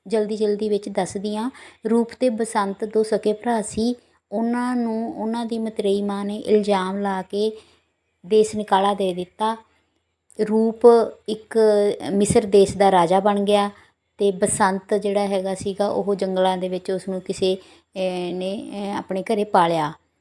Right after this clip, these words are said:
ਤਾਂ ਉਹ ਬੜੀਆਂ ਮੁਸ਼ਕਲਾਂ ਦਾ ਸਾਹਮਣਾ ਕਰਦਾ ਹੋਇਆ ਹੁਣ ਅਖੀਰ ਉਹ ਮਿਸਰ ਦੇਸ਼ ਵਿੱਚ ਹੀ ਪਹੁੰਚ ਜਾਂਦਾ ਹੈ। ਤੇ ਜ-, ਉਸ ਨੂੰ ਪਤਾ ਲੱਗ ਜਾਂਦਾ ਕਿ ਉਸ ਦਾ ਭਰਾ ਰਾਜਾ ਹੈ, ਪਰ ਉਸ ਦੇ ਮਗਰ ਇੱਕ ਕੋਤਵਾਲ ਪਿਆ ਹੋਇਆ ਸੀਗਾ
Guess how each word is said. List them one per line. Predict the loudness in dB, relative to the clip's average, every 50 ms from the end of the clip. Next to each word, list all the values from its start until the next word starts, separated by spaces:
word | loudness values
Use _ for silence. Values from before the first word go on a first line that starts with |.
| _ _
ਤਾਂ | -6 -4 0
ਉਹ | 2 4 4 4 4
ਬੜੀਆਂ | 4 2 0 0
ਮੁਸ਼ਕਲਾਂ | -2 -2 -4 -4 -4 -4 -2 -2
ਦਾ | -2 -2
ਸਾਹਮਣਾ | -4 -2 -4 -4 -4 -4 -4 -4
ਕਰਦਾ | -4 -2 -2 -2 0 0 -2 0
ਹੋਇਆ | 0 0 0 0 2 0 0 -2 -6 -14 -20 -20 _ _ -4
ਹੁਣ | -2 -2 -2 -4 -6
ਅਖੀਰ | -4 0 2 4 6 6 6 6
ਉਹ | 6 4 4 4 4 4 2 -4 -8 -2
ਮਿਸਰ | -2 0 2 4 4 4
ਦੇਸ਼ | 6 6 4 4 4 4 0
ਵਿੱਚ | -2 -2 -2 -2 -6
ਹੀ |
ਪਹੁੰਚ | -4 -2 -4 -4 -4 -2 -4
ਜਾਂਦਾ | -2 -2 -2 -4 -4 -6
ਹੈ। | -8 -10 _ _ _ _ _ _ _ _
ਤੇ | -2 -2
ਜ-, | -2 -2 0
ਉਸ | 0 0 2 2
ਨੂੰ | 0 0
ਪਤਾ | 0 0 2 4
ਲੱਗ | 4 4 4
ਜਾਂਦਾ | 2 0 -2 -2 -2 -2
ਕਿ | -2 -2 -2
ਉਸ | -2 -2 -4
ਦਾ | -4
ਭਰਾ | -2 0 0 2 2 2
ਰਾਜਾ | 2 2 2 2 2 2
ਹੈ, | 2 2 0 -2 -4 -8 -18 -20 _ _
ਪਰ | -2 -2 2 4 4 6 6 6 4 2 0 0
ਉਸ | 0 -2 0 2
ਦੇ | 2 4 4
ਮਗਰ | 4 2 2 4 6 6 8 8 8 6 4 2 -2 -10 _ _ _ -14
ਇੱਕ | -12 -12 -16 -20 _ _
ਕੋਤਵਾਲ | -2 0 0 0 2 4 6 6 6 4
ਪਿਆ | 2 2 2 2 2
ਹੋਇਆ | 0 0 0 0 0 0
ਸੀਗਾ | -2 -4 -6 -6 -4 -4 -4 -4